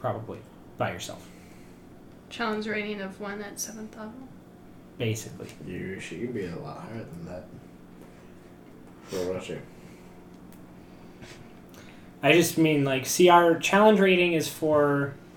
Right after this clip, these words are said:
Speaker 1: four people. It's, it's to say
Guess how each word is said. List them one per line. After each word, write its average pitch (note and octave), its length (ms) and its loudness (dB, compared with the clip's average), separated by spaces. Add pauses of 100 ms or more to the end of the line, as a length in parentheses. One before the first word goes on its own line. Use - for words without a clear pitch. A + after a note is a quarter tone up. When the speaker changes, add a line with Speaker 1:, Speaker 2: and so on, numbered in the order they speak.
(600)
Speaker 1:
four E3 420 6
people. A2+ 500 -4 (100)
It's, B2 300 -4
it's C3 280 -4
to D3 80 2
say C3 520 0